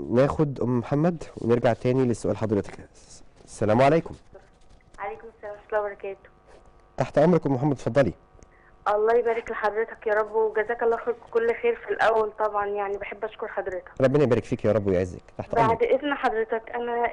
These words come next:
Speaker 2: ابني يعني هو عنده حاليًا سبع سنين ونص.
Speaker 1: تمام.
Speaker 2: أنا بصراحة زعلانة جدًا من بعد ما سمعت الحلقة دي، وأنا عارفة إن وسيلة العقاب كانت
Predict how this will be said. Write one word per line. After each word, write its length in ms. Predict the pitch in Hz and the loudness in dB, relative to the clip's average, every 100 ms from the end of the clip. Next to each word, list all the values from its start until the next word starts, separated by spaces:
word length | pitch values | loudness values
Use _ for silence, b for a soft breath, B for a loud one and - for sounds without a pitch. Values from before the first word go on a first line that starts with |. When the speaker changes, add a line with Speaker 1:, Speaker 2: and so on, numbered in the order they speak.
| - | -4
Speaker 2:
ابني 520 | 254 277 285 285 226 | -6 -4 -4 -4 -6
يعني 300 | 208 214 220 | -4 -4 -2
هو 120 | 226 | -2
عنده 280 | 220 247 247 | -2 0 0
حاليًا 680 | 247 226 240 254 247 233 - - - | 0 0 2 2 0 -2 -6 -10 -4
سبع 240 | 233 233 - | 0 0 -2
سنين 160 | 220 220 | -4 -4
ونص. 260 | 208 185 - - - | -4 -6 -10 -14 -6
Speaker 1:
تمام. 360 | 104 107 104 104 b b - - - | -2 0 -2 -8 b b -20 -14 -4
Speaker 2:
أنا 200 | 240 262 | -2 -2
بصراحة 880 | 254 233 214 254 - 262 247 240 - - | -2 0 2 0 0 0 2 0 -2 -10
زعلانة 480 | 196 208 208 233 226 | -2 0 0 0 0
جدًا 300 | 240 240 233 | -2 -2 0
من 260 | 226 208 | 0 -2
بعد 220 | 208 214 | -2 -2
ما 200 | 214 208 208 | -2 -4 -6
سمعت 240 | 226 226 226 | -6 -6 -4
الحلقة 300 | - 233 226 | 0 2 2
دي، 100 | 233 | -2
وأنا 200 | 240 240 | -2 0
عارفة 280 | 262 - | -2 -2
إن 320 | 240 214 202 196 B B B B | -2 -2 -4 -6 B B B B
وسيلة 340 | 202 202 262 254 | -2 0 0 0
العقاب 440 | 247 208 208 240 240 | 2 2 2 2 0
كانت 160 | 240 220 | 0 -2